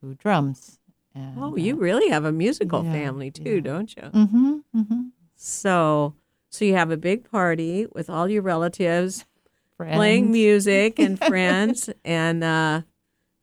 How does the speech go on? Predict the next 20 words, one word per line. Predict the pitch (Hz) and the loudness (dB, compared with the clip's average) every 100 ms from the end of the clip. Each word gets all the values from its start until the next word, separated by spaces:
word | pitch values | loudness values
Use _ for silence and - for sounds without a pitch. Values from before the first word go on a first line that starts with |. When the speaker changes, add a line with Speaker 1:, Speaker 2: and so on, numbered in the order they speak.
| _ _ | _ _
Speaker 2:
and, | 165 160 160 | -6 -4 -4
uh, | 156 156 180 _ _ | -6 -8 -10 _ _
I | 170 | -6
hope | 180 196 202 | 0 -2 0
I, | 180 170 - - _ _ _ _ _ _ _ | -4 -4 -6 -16 _ _ _ _ _ _ _
well, | 247 240 233 | 0 4 4
I | - 226 | 4 4
hope | 240 453 | 6 6
I | 302 233 | 4 4
get | 247 226 | 4 4
invited. | 196 196 214 254 240 123 180 254 | 2 4 4 6 4 4 4 4
Speaker 1:
Well, | 240 247 233 220 | 6 8 8 6
I | 202 | 6
think | 190 302 302 | 4 2 0
so. | - - - 285 466 494 269 180 202 - | 0 -2 4 4 6 6 6 6 4 2
<laughs> | - 339 - 311 277 - 254 - - 254 - 339 427 381 339 | 2 0 2 -2 -2 0 -2 -2 -4 -4 -4 -12 -12 -4 2
Speaker 2:
It | 220 220 | 2 4
sounds | 233 240 277 | 4 4 4
like, | 269 | 2
uh, | 202 | 2